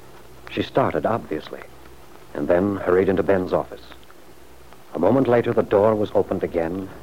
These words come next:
and Lefty was shown in. Ben Calvert stood behind his desk.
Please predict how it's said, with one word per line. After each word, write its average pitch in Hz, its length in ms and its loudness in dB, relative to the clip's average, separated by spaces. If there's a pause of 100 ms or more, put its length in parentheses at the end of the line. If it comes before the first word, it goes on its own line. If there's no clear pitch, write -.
(220)
and 87 140 -4
Lefty 95 340 -4
was 67 160 -8
shown 80 320 -4
in. 69 160 -12 (1080)
Ben 104 280 2
Calvert 80 440 0
stood 82 320 0
behind 82 380 -2
his 82 120 -4
desk. - 360 -6